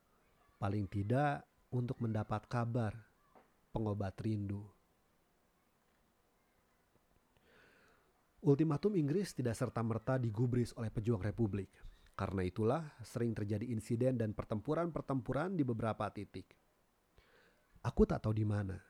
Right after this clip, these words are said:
hanya rentetan peluru dan ledakan mesiu yang sampai pada telingaku. Apakah Herman ada di dalam pertempuran itu? Jika iya, semoga selamat. Semoga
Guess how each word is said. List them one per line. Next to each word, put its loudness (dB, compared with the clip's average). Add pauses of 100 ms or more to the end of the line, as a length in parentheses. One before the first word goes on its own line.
(280)
hanya -2
rentetan -4
peluru 4
dan 0
ledakan -2
mesiu 2
yang 0
sampai -4
pada -2
telingaku. -6 (1200)
Apakah -4
Herman 0 (160)
ada -2
di 0
dalam 0
pertempuran -2
itu? -2 (1300)
Jika -4
iya, 2 (560)
semoga -4
selamat. -8 (1200)
Semoga 0